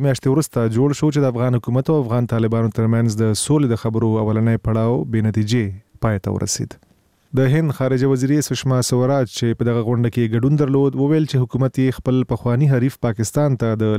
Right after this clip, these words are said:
لاس په اوږدولو سره هیله لري چې دواړه حکومتونه به پر یوه بل د باور په ښکاره کولو، د خپل منځي اړیکو ښه کولو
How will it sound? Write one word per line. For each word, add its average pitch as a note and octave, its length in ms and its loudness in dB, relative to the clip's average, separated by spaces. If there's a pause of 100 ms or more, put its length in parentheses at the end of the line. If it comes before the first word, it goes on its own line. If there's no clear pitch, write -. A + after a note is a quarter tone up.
لاس A#2 200 -2
په A#2 140 -2
اوږدولو A#2+ 420 0
سره A2 220 0 (100)
هیله C3+ 240 2 (200)
لري C3 180 2 (100)
چې - 720 -2
دواړه D3+ 240 2
حکومتونه C3 480 0
به C#3 180 0
پر B2 140 0
یوه B2+ 220 2
بل B2+ 160 2
د A2+ 100 -2
باور C3 300 0
په - 100 -8
ښکاره A2+ 300 -2
کولو، C3 340 2
د - 100 -2
خپل A#2 220 0
منځي A2+ 260 2 (140)
اړیکو A#2 340 0
ښه - 220 -4
کولو B2 260 2